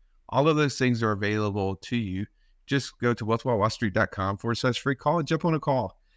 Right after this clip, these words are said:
And then I would encourage you to join us at the next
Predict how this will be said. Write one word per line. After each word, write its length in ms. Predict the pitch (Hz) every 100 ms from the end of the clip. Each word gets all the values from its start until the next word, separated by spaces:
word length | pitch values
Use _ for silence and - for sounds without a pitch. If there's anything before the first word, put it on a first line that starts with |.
| _ 120
And 100 | 135
then 100 | 151
I 100 | 147
would 100 | 131
encourage 400 | 120 165 214 139
you 100 | 113
to 180 | -
join 420 | 113 123 135 147 117
us 500 | 101 98 151 - - _ _ _ -
at 160 | 120
the 80 | 120
next 580 | 113 113 131 - -